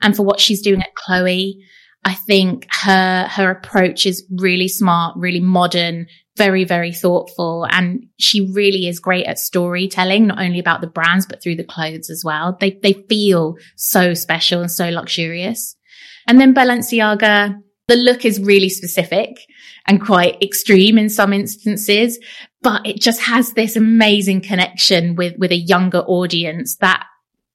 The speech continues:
Simpsons video and the kind of faux staged, is it real,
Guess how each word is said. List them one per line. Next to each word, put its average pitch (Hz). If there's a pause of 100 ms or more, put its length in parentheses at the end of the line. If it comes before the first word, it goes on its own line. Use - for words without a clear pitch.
Simpsons 190
video 175 (300)
and 196
the 185 (120)
kind 190
of 190 (280)
faux 202
staged, 185
is 196
it -
real, 185